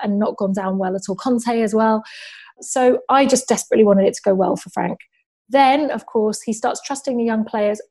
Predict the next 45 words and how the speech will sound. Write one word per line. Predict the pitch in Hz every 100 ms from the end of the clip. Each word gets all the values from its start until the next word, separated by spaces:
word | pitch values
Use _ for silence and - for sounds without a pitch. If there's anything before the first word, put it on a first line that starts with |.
| _
And | 254 285
there's | 311
always | 381 392 330
a |
caveat | 262 - 208 - -
to | 220
this. | 190 - -
I | 226
mean, | 226 220 226 -
they | 262
are | 247 226
inconsistent. | 214 220 202 190 - 214 - -
And, | 208 214
and | 214 196 196 - - _
you |
know, | 208 196
let's | 226 240
not, | 240 226 - - - - -
I |
mean, | 254 247 - -
<laughs> | - -
it's | 262
funny | 294 302
'cause | 294 247
it |
started | 220 277 247 240
off, | 226
didn't | 233 220
it, | 226
the |
season | 214 247 220 202
with | 208
a, | 208 -
a | 214
four | - 233
nil | 214 208
loss | 214 -
to |
Manchester | 214 208 214 - 226
United. | 208 208 208 208
And | 214
I | 196
thought, | 190 -
"Oh, | 220 196
no, | 190